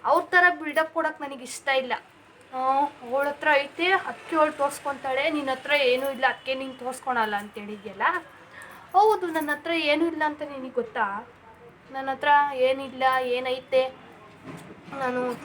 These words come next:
ನನ್ನ ಹತ್ರ ಐ-, ಐತೆ, ನನ್ನ ಹತ್ರ ತೋರಿಸ್ಕೊಬೇಕು. ನಾನು ಬಿಲ್ಡಪ್ ಕೊಟ್ಕೊಬೇಕು ಅವಳ ಥರ.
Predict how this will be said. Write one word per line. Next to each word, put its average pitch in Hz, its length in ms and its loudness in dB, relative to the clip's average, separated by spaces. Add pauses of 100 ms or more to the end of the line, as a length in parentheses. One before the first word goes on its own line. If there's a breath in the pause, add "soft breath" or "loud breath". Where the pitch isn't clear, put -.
(380)
ನನ್ನ 254 160 -2
ಹತ್ರ 254 180 0
ಐ-, 302 180 2 (960)
ಐತೆ, 359 260 4
ನನ್ನ 311 140 6
ಹತ್ರ 262 260 0 (360)
ತೋರಿಸ್ಕೊಬೇಕು. 311 640 2
ನಾನು 233 500 -8
ಬಿಲ್ಡಪ್ 269 320 0
ಕೊಟ್ಕೊಬೇಕು 254 500 -4
ಅವಳ 220 140 2 (100)
ಥರ. 214 140 -4